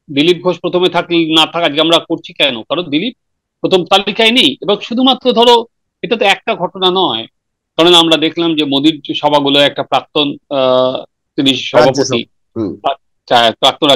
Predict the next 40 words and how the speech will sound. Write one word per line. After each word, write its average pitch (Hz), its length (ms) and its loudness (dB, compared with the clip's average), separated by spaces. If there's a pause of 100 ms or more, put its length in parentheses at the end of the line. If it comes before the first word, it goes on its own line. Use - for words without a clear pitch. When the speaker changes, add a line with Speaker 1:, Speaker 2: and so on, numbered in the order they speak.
(100)
Speaker 1:
তাকে 143 180 -2
ডাকা 127 260 0
হলো 131 200 0
না। 131 100 -6
এবং 165 200 -4 (260)
তার 147 140 2
আগেও 147 340 2
দিলীপ 131 300 -2
ঘোষের 147 200 -6
সঙ্গে 143 260 -2
যে 139 120 -2
সেন্ট্রাল 131 420 0
লিডারশিপের 127 500 0
একটা 123 180 0
দূরত্ব 135 420 -2
হয়েছিল, 127 300 0 (680)
আহ, 131 240 4
সেটা 135 200 0
পরিষ্কার। 143 560 0
ওনাকে 147 420 2
মুখ 135 240 0
বন্ধ 135 220 0
করতে 131 280 -2
বলা 120 220 2
হয়েছিল, 117 380 -4
এমনকি 156 240 0
চিঠি 165 260 -4
দিয়ে 226 120 2
বন্ধ 147 220 2
করতে 120 240 0
বলা 117 180 2
হয়েছিল 117 320 -4 (460)
যিনি 139 300 4
রাজ্য, 131 560 2 (260)
আহ, 123 260 2
সভাপতি। 139 400 -2
তারপর 143 260 0
তাকে 151 380 -2 (460)
সহসভাপতির 156 720 0
পদ 135 120 -4